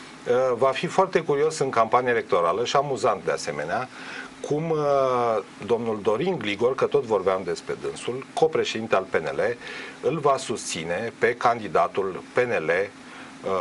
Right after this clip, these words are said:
Petru Mărginean, la primăria Deva și îl va combate cu toate armele pe candidatul P S R O la primăria Deva, Mircea Muntean, căruia i-a fost alături și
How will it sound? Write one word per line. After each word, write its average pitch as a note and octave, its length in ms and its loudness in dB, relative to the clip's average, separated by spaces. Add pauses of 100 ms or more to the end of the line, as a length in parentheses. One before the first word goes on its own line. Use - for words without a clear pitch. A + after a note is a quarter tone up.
Petru C3+ 300 2
Mărginean, G2 640 -2
la F#2+ 100 2
primăria F2 600 -4
Deva D2 420 0 (500)
și - 540 -2
îl B2+ 160 2
va B2+ 180 4
combate E3 520 2
cu C3 140 2
toate C3 300 4
armele G#2 560 2 (360)
pe A2 420 2 (100)
candidatul G2 880 2
P - 140 2
S D3+ 100 -2
R C#3+ 220 2
O B2 260 2
la F2 80 0
primăria F2 560 -4
Deva, A#2+ 400 0
Mircea F#2+ 360 -2
Muntean, G2+ 500 -2 (300)
căruia C#3 500 2
i-a G2+ 100 4
fost B2 400 -2
alături C3 680 0 (320)
și - 300 -4